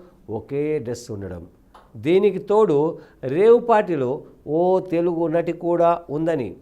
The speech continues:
అక్కడి పోలీసులు ప్రకటించారు. అయితే మంగళవారం హైదరాబాద్లోనే తన ఇంట్లో స్వయంగా బిర్యానీ చేస్తూ హేమ మరో వీడియోను విడుదల చేశారు. మీడియా తప్పుడు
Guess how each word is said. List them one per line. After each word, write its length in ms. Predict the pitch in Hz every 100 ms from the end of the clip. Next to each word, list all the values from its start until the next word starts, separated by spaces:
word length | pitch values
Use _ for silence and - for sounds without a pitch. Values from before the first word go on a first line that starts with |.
| _ _ 113 127
అక్కడి 420 | - - 135 123 -
పోలీసులు 400 | 117 127 135 165 -
ప్రకటించారు. 540 | 107 98 95 85 85 - - 165
అయితే 260 | 208 143 117 113 - _ 131
మంగళవారం 640 | 165 196 226 220 208 151 113 - _ _ -
హైదరాబాద్లోనే 960 | 135 180 175 185 175 170 170 170 170 190 190
తన 140 | 156 160 156
ఇంట్లో 240 | 160 165 139 - - -
స్వయంగా 480 | 147 185 220 226 208 147 98
బిర్యానీ 480 | 131 147 165 170 156 143
చేస్తూ 320 | 139 - 160 120 71
హేమ 260 | 131 160 151 107 120 - _ _ 98
మరో 280 | 101 113 135 147 151 -
వీడియోను 280 | 123 123 139 120
విడుదల 240 | 107 107 92
చేశారు. 460 | 87 95 85 78 80 _ _ _ _ _
మీడియా 560 | 147 196 214 208 208 208 202 196
తప్పుడు 380 | 185 185 196